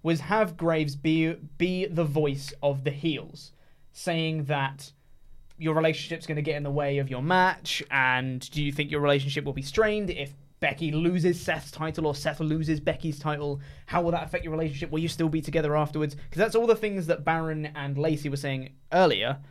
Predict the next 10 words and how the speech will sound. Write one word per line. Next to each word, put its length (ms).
and 160
obviously 320
Corey 360
is 60
supposed 220
to 40
be 100
the 140
heel 280
commentator, 720